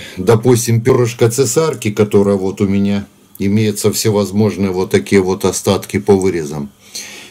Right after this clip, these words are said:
или же перо древесной утки,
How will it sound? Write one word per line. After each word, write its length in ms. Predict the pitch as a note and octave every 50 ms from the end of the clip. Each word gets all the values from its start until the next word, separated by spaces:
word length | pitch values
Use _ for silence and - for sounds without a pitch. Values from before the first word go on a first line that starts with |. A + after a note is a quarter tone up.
| - -
или 320 | A2+ A#2+ B2 A#2 B2 B2+
же 360 | A2+ G2 A2+ B2 A2+ G#2+ G2+ - _ _
перо 520 | - A2+ B2 A#2+ A#2+ B2 A#2+ A#2 A2+ G#2+ - _ _ _ -
древесной 760 | E2+ E2+ G#2 G#2+ A#2 A2+ B2+ D3 C#3+ A#2+ - - B2+ B2+ B2
утки, 560 | A#2+ A#2 A#2 G#2+ G#2 - - G#2+ G#2+ G#2 G#2